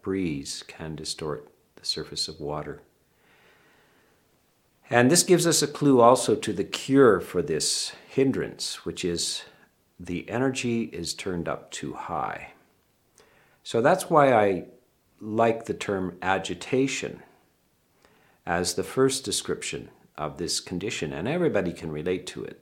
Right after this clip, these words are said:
This is, uh, excessive energy, and it is uncomfortable.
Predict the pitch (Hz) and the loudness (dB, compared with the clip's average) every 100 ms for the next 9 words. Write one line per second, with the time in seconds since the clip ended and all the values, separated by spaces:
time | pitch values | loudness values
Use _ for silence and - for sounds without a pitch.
0 | _ - 104 - 123 - - _ _ _ | _ -6 -4 -2 -2 -4 -8 _ _ _
1 | _ _ _ - 76 76 67 - - - | _ _ _ -14 -8 -6 -8 -10 -10 -4
2 | - - 147 147 - 131 127 - - 117 | -2 0 0 0 0 0 -2 -14 -4 -2
3 | 117 110 - 76 55 - - _ _ _ | 0 0 -2 -6 -8 -14 -20 _ _ _
4 | _ _ _ _ _ _ _ - 92 95 | _ _ _ _ _ _ _ -8 -4 -2
5 | 98 98 92 101 95 95 90 - - - | -2 -4 -4 -4 0 2 2 -2 -4 -8
6 | _ _ _ _ _ _ 127 151 151 147 | _ _ _ _ _ _ 2 4 4 0
7 | 135 - - - | -2 -4 -6 -10